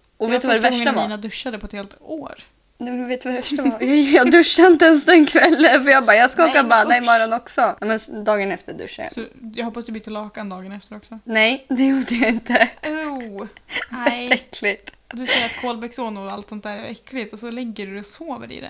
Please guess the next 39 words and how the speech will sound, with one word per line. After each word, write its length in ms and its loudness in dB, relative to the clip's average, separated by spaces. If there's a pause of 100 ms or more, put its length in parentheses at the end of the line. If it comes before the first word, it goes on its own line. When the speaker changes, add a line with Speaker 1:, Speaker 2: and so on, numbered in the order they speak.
(120)
Speaker 2:
Nej, 260 -6
Speaker 1:
Ja, 180 4
jag 80 4
vet. 240 4
Nej, 160 0
men 120 -4
så 80 -2
Speaker 2:
usch, 40 2
Speaker 1:
jävla 140 2
Speaker 2:
usch, 60 -2
Speaker 1:
vidrigt. 480 -2
Speaker 2:
usch. 120 -8
Speaker 1:
Och 180 -4
jag 40 0
hade 180 0
till 120 -6
och 60 -4
med 100 -6
badat 280 -8
hår. 220 -6
Jag 120 -8
doppade 480 -10
mig. 240 -20
Speaker 2:
Ja, 80 -16
det 80 -16
är 60 -14
bra 120 -12
gjort. 240 -20 (160)
Speaker 1:
Men 120 -12
jag 120 -8
duschade 260 -8
inte 120 -12
håret. 220 -14
Speaker 2:
Det 500 2
är 40 -4
ju 60 -4
mindre 300 -4
bra 120 -12
gjort. 240 -16